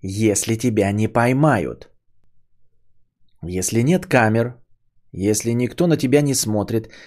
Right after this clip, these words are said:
или если тебя видит заведомо слабее тебя персонаж, например, бабка, которую ты можешь толкнуть ногой – то ты можешь курить, понимаешь? Или если ты обладаешь какой-то властью. Поэтому вот какой-то написано:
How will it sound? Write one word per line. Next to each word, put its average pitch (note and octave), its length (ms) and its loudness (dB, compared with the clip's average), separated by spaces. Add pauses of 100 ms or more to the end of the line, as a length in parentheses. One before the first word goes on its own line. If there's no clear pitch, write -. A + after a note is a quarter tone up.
(100)
или C#3 240 4
если D3 380 4
тебя C3+ 320 2
видит C3+ 340 0
заведомо A#2+ 680 2
слабее B2 560 2
тебя A2+ 240 0
персонаж, A2 580 -2
например, D#3 380 0
бабка, F3+ 480 0 (760)
которую G#2+ 460 2
ты B2+ 100 2
можешь A#2 360 -2
толкнуть C#3 460 2
ногой – E3+ 460 2 (960)
то - 100 -14
ты B2 140 0
можешь C#3+ 380 0
курить, C3 500 -2 (320)
понимаешь? A2 600 -6 (500)
Или G#3+ 260 0
если F3 400 2
ты D3 180 4
обладаешь A#2+ 500 2
какой-то A#2 380 -2
властью. A2 600 0 (640)
Поэтому D3+ 340 2
вот E3 140 2
какой-то D#3+ 400 0
написано: D#3 420 -2